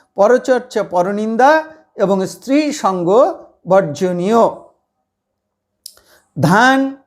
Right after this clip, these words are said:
গম, যব, ভুট্টা, ডাল, সর্ষে এবং সয়াবিন তেল বর্জনীয়।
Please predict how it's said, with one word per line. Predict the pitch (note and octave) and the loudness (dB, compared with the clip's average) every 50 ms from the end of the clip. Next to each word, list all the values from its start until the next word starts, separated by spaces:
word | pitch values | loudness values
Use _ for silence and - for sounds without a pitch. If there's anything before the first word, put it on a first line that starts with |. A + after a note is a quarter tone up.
| - | -4
গম, | D#3 F3+ G#3 A3 A#3 A#3+ A#3+ A#3+ A#3+ - - _ - | 0 2 2 4 2 0 -2 -4 -10 -14 -18 _ -12
যব, | C#3+ C#3 G#3 A3 A3+ A#3 A#3 A#3 G3 G3 - - _ - | -2 2 4 4 6 4 4 2 0 -6 -14 -20 _ -10
ভুট্টা, | C3+ E3 A3 G3+ - - A#3+ G#3+ G3 E3 D3+ - - _ C#3 | -6 -4 -4 -6 -4 -2 0 2 2 0 -2 -6 -12 _ -2
ডাল, | C#3 F3+ G3+ A3 A3 G#3 F3+ C#3 A#2 A#2 - _ _ _ _ _ _ _ _ _ | 2 4 6 6 4 4 2 -2 -10 -16 -20 _ _ _ _ _ _ _ _ _
সর্ষে | - - - A#3+ C4 C#4 B3 - - C#4 C4 C4 C4+ C4 - - | -18 -4 0 0 0 0 0 -4 -4 -2 -2 -2 -2 -4 -8 -4
এবং | - G3 G3+ A3 G#3+ F#3+ | -2 0 0 0 -2 -4
সয়াবিন | F3 - - G3+ G3 A3+ C4 C4+ C#4 C#4 B3+ A#3 F#3+ | -8 -8 -4 0 2 2 2 2 2 0 -2 -2 -2
তেল | - A3 A#3+ C4+ D#4 E4 E4 - - _ _ _ - | 2 2 4 4 2 0 -4 -10 -16 _ _ _ -2
বর্জনীয়। | E3+ F3+ F#3+ F#3 D#3+ C#3 D#3 F#3 F#3 F3 F3+ F#3 G3 F#3+ F#3 F3 D3+ | 2 2 2 2 2 0 0 0 0 0 -2 -2 0 0 2 0 0